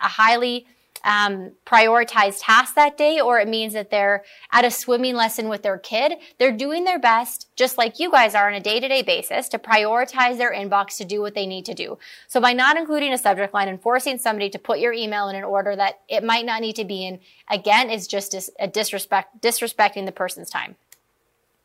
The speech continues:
Starting a sentence in the subject line that you finish in the email's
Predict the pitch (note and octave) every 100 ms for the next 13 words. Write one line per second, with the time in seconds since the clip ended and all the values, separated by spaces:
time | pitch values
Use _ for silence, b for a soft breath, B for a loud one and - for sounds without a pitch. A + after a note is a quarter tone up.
0 | - B B B B B B - - C#4
1 | D#4 F#4 F#4+ - B3+ C4 C4 A3+ A3+ G3+
2 | - C#4 B3+ A#3+ A3+ G3+ F#3 G3+ G#3+ G#3
3 | A3+ - - D4 F4 F4 - A#3+ A#3 A3
4 | A3+ A3+ A3 A3 G#3